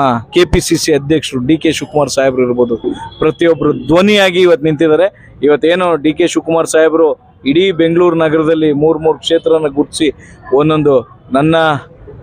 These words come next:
ನಡೆ ಜನರ ಕಡೆ ಅಂತ ಒಂದು ಧ್ವನಿ ಎತ್ತಿ ಇವತ್ತು ಎಲ್ಲರ ಕಷ್ಟ ಪ-, ಏನು ಕ-, ಕಷ್ಟಗಳು ಏನು, ಸಮಸ್ಯೆಗಳು ಏನು ಅಂತ ಕೇಳಲಿಕ್ಕೆ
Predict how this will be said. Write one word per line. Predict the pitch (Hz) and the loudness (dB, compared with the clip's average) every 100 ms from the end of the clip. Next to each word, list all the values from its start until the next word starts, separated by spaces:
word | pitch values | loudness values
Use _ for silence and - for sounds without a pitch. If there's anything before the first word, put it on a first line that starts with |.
| - | -2
ನಡೆ | 151 170 170 | 2 2 2
ಜನರ | 131 151 170 165 | 0 0 0 0
ಕಡೆ | 160 165 | 2 2
ಅಂತ | 170 156 | 2 2
ಒಂದು | 156 156 147 143 127 | 0 2 2 2 2
ಧ್ವನಿ | 120 135 156 180 | 0 -2 0 0
ಎತ್ತಿ | 170 - 170 | -2 0 2
ಇವತ್ತು | 156 156 156 131 - _ - | 2 2 0 -2 -4 _ -2
ಎಲ್ಲರ | 135 180 196 185 160 139 | 0 2 2 2 -2 -4
ಕಷ್ಟ | - 139 - | -4 -4 -2
ಪ-, | 170 165 156 147 139 | -2 0 0 2 0
ಏನು | 127 147 160 | 2 0 -2
ಕ-, | 135 151 151 135 | -2 0 0 -2
ಕಷ್ಟಗಳು | - 139 - 170 170 | -4 -4 0 2 2
ಏನು, | 165 165 | 2 -2
ಸಮಸ್ಯೆಗಳು | 147 139 160 170 165 160 | -2 -2 0 0 2 2
ಏನು | 160 | 0
ಅಂತ | 151 | -2
ಕೇಳಲಿಕ್ಕೆ | 143 151 147 139 147 | -4 0 0 2 0